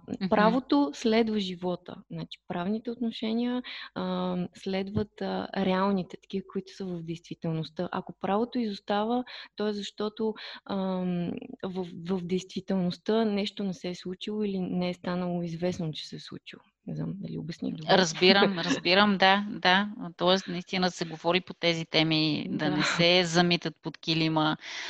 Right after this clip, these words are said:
Speaker 1: Ам,
Speaker 2: Да, и
Speaker 1: и
Speaker 2: да не си, да не си мислиме, че от,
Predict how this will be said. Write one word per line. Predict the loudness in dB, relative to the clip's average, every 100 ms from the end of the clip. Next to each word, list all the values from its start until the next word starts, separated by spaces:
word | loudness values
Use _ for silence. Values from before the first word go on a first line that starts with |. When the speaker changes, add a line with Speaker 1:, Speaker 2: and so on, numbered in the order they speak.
| -10 -12 -14 -8
Speaker 1:
Ам, | 4 8 10 8 6
Speaker 2:
Да, | 6 8
и | 8
Speaker 1:
и | 8
Speaker 2:
да | 6
не |
си, | 0 -8 -8 -10 -8
да |
не | -6
си | 0
мислиме, | 0 0 0 -2
че | -2 -2 0 0
от, | -2 -6